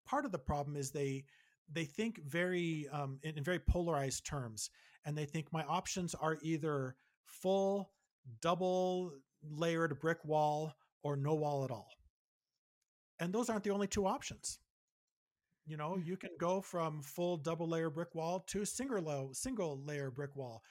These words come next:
Speaker 1: or you can go from that to vinyl fencing, and you can go from that to chain link, and you can go from that to a barbed wire or whatever you want. Y-, you can still have those protections,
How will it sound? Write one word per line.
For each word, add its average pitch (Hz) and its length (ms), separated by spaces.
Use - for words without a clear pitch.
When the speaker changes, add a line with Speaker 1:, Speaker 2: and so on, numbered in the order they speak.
Speaker 1:
or 156 80
you 160 100
can 165 100
go 180 120
from 185 200
that 190 280
to 190 400
vinyl 208 320
fencing, 135 520
and 151 100
you 170 80
can 180 80
go 185 140
from 190 160
that 196 160
to 180 80
chain 202 320
link, 196 260
and 143 100
you 151 80
can 165 120
go 170 120
from 180 200
that 185 280
to 185 260
a 180 40
barbed 185 260
wire 190 260
or 156 40
whatever 196 300
you 160 100
want. 240 400
Y-, 160 140
you 185 100
can 175 160
still 247 300
have 185 220
those 156 180
protections, 123 920